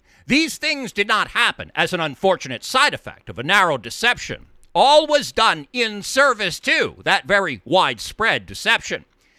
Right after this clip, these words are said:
And there was not a soul in this country who bothered to inform themselves of the facts who did not know that this was a lie.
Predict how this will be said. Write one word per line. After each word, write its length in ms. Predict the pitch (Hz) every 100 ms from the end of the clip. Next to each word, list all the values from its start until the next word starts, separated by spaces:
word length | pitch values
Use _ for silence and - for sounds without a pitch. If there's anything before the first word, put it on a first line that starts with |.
| _ -
And 160 | 180 214
there 160 | 294
was 220 | 330 262 294
not 180 | 311
a 60 | 311
soul 340 | - 285 320
in 80 | 330
this 180 | 320 -
country 460 | 254 254 - 101 78
who 140 | 151
bothered 440 | - 214 208 156 -
to 120 | 135
inform 400 | 127 208 247 214
themselves 460 | 127 - 165 131
of 80 | 123
the 80 | 104
facts 480 | - 254 135 - -
who 100 | 107
did 300 | 82 185 156
not 260 | 165 156
know 340 | 156 240 135 131
that 180 | 165 117
this 180 | 113
was 100 | 135
a 60 | 127
lie. 460 | 127 190 220 87